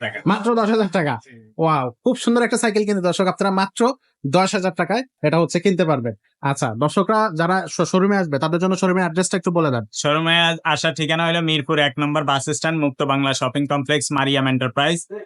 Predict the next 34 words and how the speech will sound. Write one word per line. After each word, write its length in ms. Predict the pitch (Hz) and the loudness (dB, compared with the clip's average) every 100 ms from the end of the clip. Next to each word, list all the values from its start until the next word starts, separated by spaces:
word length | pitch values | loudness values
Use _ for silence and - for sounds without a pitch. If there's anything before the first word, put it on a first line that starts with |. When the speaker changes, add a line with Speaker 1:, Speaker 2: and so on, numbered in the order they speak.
| 226 226 | -6 -2
Speaker 1:
তিনশো 260 | 160 156 175 | 0 0 2
এগারো, 300 | 170 165 170 | 2 0 0
তিনশো 300 | 175 156 160 | -2 -2 0
বারো 200 | 156 156 | 2 2
নম্বর 280 | 156 156 | -2 -2
দোকান, 300 | 151 160 175 | -4 -2 -4
তৃতীয় 360 | 165 156 139 127 | -2 -2 0 0
তলায়। 300 | 123 110 95 - | 0 0 -4 -2
Speaker 2:
তৃতীয় 220 | 165 156 | 2 2
Speaker 1:
এখানে 140 | 156 | 2
Speaker 2:
তলা। 80 | 151 | 0
Speaker 1:
আসলে 120 | 156 | 0
সরাসরি 400 | 165 160 147 160 | -2 0 0 -2
নিতে 220 | 160 147 151 | -2 -2 0
পারবেন, 260 | 151 165 | 0 0
এছাড়া 500 | 151 147 170 170 180 - _ - | -2 0 2 2 0 -4 _ -6
সারা 280 | 156 151 | 0 2
বাংলাদেশে 640 | 165 165 165 156 160 - 147 | 2 2 2 0 0 0 -2
কুরিয়ারের 420 | - 151 160 165 | 0 0 2 2
মাধ্যমে 340 | 156 143 156 | 0 -2 -2
হোম 220 | 170 147 143 | 0 0 2
ডেলিভারি 320 | 139 139 147 | 2 2 2
নিতে 220 | 131 120 | 0 0
পারবেন। 300 | 117 107 98 120 | 0 0 -4 0
Speaker 2:
হোম 140 | 156 | 0
ডেলিভারিও 340 | 160 156 151 139 | 2 2 2 0
নেওয়া 160 | 123 | 0
Speaker 1:
জি, 40 | 98 | 0
Speaker 2:
যাবে। 140 | 117 | 0
Speaker 1:
ডেলিভারি 440 | 113 139 151 160 | 2 2 2 0
খরচটা 380 | 151 151 143 175 | 0 0 0 0
এক্সট্রা 240 | 156 - 139 | 0 -2 -2
যোগ 200 | 117 113 | 0 -2
হবে। 200 | 92 | -6